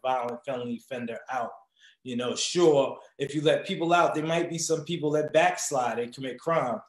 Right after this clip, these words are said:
but that's a small percentage when you look at the people who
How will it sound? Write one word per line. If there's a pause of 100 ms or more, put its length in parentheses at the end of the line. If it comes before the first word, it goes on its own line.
(220)
but
that's
a
small
percentage (100)
when
you
look
at
the
people
who